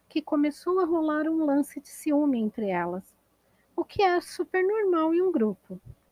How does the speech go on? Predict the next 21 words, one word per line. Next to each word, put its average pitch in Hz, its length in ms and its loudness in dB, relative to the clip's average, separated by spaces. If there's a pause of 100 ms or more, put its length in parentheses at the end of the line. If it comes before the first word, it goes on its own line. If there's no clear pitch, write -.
(100)
Porém, 277 380 2
para 220 300 0
elas, 202 580 -4
isso 262 260 -6
foi 269 160 -2
ficando 254 540 -4
cada 269 360 -4 (160)
vez 285 300 -2
mais 269 320 -2
intenso. 180 640 -6 (600)
Tila 403 320 4
e 349 100 6
Rachel 285 680 0 (380)
foram 339 260 2
ficando 311 480 -2
cada 254 260 -2
vez 294 320 -6
mais 220 220 -4
próximas, 202 720 -6
enquanto 320 460 -2
Skylar 277 640 -2